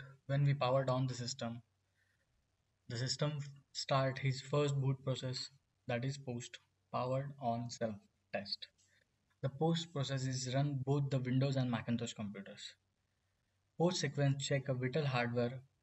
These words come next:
such as power supply, ram, and system bus. If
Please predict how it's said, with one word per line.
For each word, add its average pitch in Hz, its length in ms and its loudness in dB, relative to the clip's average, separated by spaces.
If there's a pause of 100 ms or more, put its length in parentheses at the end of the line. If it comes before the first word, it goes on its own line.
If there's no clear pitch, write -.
(180)
such 135 300 2
as 127 200 4 (200)
power 131 240 6
supply, 123 420 0 (240)
ram, 123 380 0 (160)
and 117 260 -2 (560)
system 127 380 -2
bus. 113 300 -6 (680)
If 180 320 0